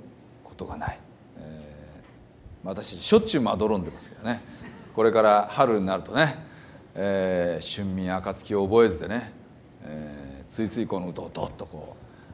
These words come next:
えー、してしまうわけですが、あの、神様はまどろまない、眠らない。私たちがそれこそまどろみ眠っている時でも、神様は二十四時間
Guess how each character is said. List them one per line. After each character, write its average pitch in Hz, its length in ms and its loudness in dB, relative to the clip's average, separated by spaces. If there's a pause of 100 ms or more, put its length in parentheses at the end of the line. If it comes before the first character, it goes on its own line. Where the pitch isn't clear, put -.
(160)
え 67 680 -10
ー、 - 20 -16
し - 80 -10
て 82 140 -8
し 87 100 -8
ま 95 200 2
う 76 140 -4 (920)
わ 101 100 -4
け 95 80 -6
で 82 120 -6
す - 120 -10
が、 87 220 0 (420)
あ 71 140 -14
の、 82 100 -12
神 233 260 4
様 214 280 4
は 247 280 0 (600)
ま 87 120 -2
ど 143 140 4
ろ 135 80 4
ま 120 140 4
な 87 100 -2
い、 - 60 -12 (720)
眠 131 240 -6
ら 139 100 0
な 135 140 -4
い。 - 40 -14 (1400)
私 180 260 2
た 214 80 8
ち 196 80 2
が 202 80 8
そ 196 100 6
れ 190 80 6
こ 190 80 4
そ 185 120 4
ま 143 120 4
ど 160 140 6
ろ 180 100 6
み 151 120 0
眠 131 220 2
っ - 20 -4
て 151 320 0
い 143 260 -2
る 147 100 2
時 190 220 0
で 285 100 2
も、 330 400 2 (440)
神 120 180 -2
様 98 200 2
は 107 160 2
二 185 220 2
十 254 220 0
四 208 140 4
時 202 100 -2
間 135 300 -2